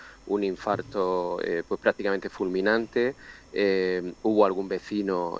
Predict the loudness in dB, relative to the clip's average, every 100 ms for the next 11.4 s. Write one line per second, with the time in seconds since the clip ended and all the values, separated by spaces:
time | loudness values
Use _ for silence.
0 | -2 0 0 0 -2 -2 -2 0 -2 -2
1 | -2 -2 0 0 0 -2 -4 -6 -2 0
2 | 0 0 -2 -2 -2 -2 -2 -4 0 6
3 | 6 4 -4 0 2 2 2 0 0 -2
4 | -4 -2 -2 -4 -16 -4 0 2 2 0
5 | 0 -2 -2 -4 -2 -2 -4 -4 -4 -6
6 | -8 -6 -4 0 2 4 2 0 -12 -10
7 | -8 -6 -2 2 2 2 0 -2 -2 -2
8 | -2 -2 -2 -2 0 2 4 2 -2 -6
9 | -10 -10 -12 -14 -10 -6 -4 -2 0 2
10 | 0 -2 -2 -2 -2 -4 -6 -8 -6 0
11 | 2 2 0